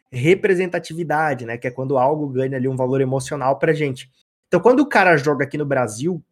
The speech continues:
que depois a gente vai citar outros jogadores que é esse, que participam desse caso aí, você acaba gerando um vínculo emocional muito mais forte. Seja o vínculo emocional negativo, né? Porque você dá hate porque aquele cara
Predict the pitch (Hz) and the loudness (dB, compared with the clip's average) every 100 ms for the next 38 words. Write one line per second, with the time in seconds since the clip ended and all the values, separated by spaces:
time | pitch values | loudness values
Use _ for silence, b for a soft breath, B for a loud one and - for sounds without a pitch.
0 | _ - 123 123 120 131 147 135 131 131 | _ -10 -6 -2 0 2 2 0 -2 -2
1 | 127 131 131 143 127 120 120 123 117 - | 0 4 4 2 0 0 2 0 -2 -4
2 | 107 - _ _ 127 - - 127 - 139 | -6 -8 _ _ -16 -10 -6 -6 -6 -10
3 | 139 127 - - 107 113 117 180 - B | -6 -6 -6 -8 -6 -2 0 0 -4 B
4 | B _ _ - 139 165 185 190 196 190 | B _ _ -2 2 4 4 6 6 4
5 | 175 175 151 180 190 175 156 160 160 156 | 4 0 0 -2 -2 -2 -2 -2 0 0
6 | 165 196 214 202 202 - 143 107 - - | 0 -2 -4 -6 -6 -2 -2 -2 -8 -8
7 | - 190 214 202 190 180 165 147 135 135 | 4 6 6 2 0 0 -2 -2 -4 -2
8 | 131 123 127 - 170 214 147 120 117 110 | 0 2 0 -2 -4 -2 -2 -2 -6 -4
9 | 113 107 104 123 110 113 120 - 110 113 | -4 -4 -8 -6 -4 -4 -4 -8 -12 -10
10 | - 113 110 | -4 -2 -2